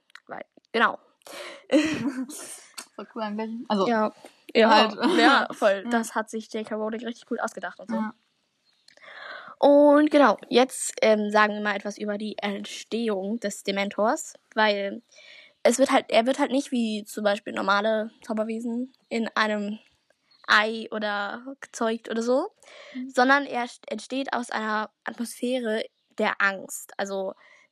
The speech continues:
Speaker 1: er, es wird so gesagt, dass er wie ein Pilz aus dem Boden wächst und <laughs> dann guckt da erst so der kleine Kopf
Speaker 2: <laughs>
Speaker 1: raus <laughs> und immer so weiter.
Speaker 2: Wie die Äuglein.
Speaker 1: <laughs> Genau, die
Speaker 2: <laughs>
Speaker 1: Äuglein.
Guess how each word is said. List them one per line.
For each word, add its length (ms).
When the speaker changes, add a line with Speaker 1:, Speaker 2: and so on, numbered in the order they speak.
Speaker 1:
er, 420
es 160
wird 120
so 60
gesagt, 460
dass 160
er 340
wie 180
ein 200
Pilz 360
aus 140
dem 160
Boden 440
wächst 540
und 540
<laughs> 80
dann 200
guckt 220
da 60
erst 180
so 60
der 100
kleine 260
Kopf 260
Speaker 2:
<laughs> 60
Speaker 1:
raus 560
<laughs> 480
und 160
immer 240
so 220
weiter. 280
Speaker 2:
Wie 80
die 40
Äuglein. 440
Speaker 1:
<laughs> 140
Genau, 300
die 100
Speaker 2:
<laughs> 300
Speaker 1:
Äuglein. 340